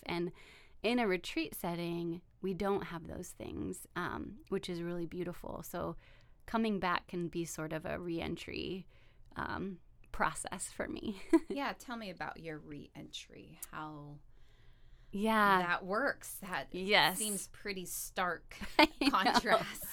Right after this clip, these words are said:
Speaker 1: It's, it is two different worlds for sure. Um, but I think for me, I know now that it's gonna be a hard couple days. I try not to schedule a lot of things.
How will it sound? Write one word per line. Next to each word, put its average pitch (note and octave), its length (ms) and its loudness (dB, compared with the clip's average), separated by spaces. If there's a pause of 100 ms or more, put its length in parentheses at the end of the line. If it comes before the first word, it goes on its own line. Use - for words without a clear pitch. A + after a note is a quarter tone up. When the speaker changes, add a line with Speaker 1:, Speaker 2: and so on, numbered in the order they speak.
(420)
Speaker 1:
It's, B3+ 260 8
it C4 160 10
is C#4 180 4
two B3+ 200 4
different F#3+ 320 2
worlds - 420 0
for - 140 -2
sure. - 420 0 (440)
Um, F#3 460 4 (300)
but G#3 200 10
I G#3 160 6
think A#3+ 540 -4
for - 220 0
me, G3 540 2 (720)
I G3 180 6
know F3+ 440 4
now - 520 2
that E3+ 160 0
it's - 160 -6
gonna E3+ 200 2
be E3+ 180 0
a F3+ 60 -4
hard - 340 -8
couple - 260 -8
days. - 460 -6
I F3 80 -2
try E3+ 200 -6
not D#3 220 -2
to F3+ 80 -10
schedule D#3+ 440 -6
a F#3+ 60 -4
lot - 160 -4
of E3+ 100 -8
things. E3 580 -4